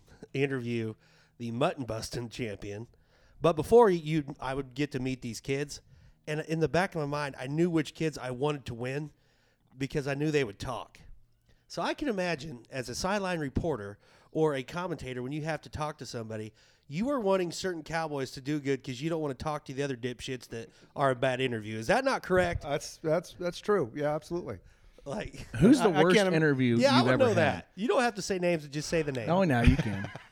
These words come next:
Speaker 2: Can I, can I tell you the, I, I really gotta pull it 'cause I,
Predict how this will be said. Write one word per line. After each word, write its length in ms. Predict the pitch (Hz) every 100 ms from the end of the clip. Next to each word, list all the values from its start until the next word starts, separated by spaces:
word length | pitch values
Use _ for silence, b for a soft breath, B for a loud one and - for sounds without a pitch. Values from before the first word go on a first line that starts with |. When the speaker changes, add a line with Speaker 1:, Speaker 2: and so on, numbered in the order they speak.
| b b b -
Speaker 2:
Can 120 | 202
I, 60 | 208 165
can 140 | 175
I 80 | 175
tell 220 | 175 208
you 140 | 220 214
the, 200 | 165 147 - -
I, 60 | 165
I 160 | 175
really 260 | 170 202 202
gotta 160 | 190
pull 280 | 147 165 139
it 120 | 107
'cause 160 | - 120
I, 240 | 135 143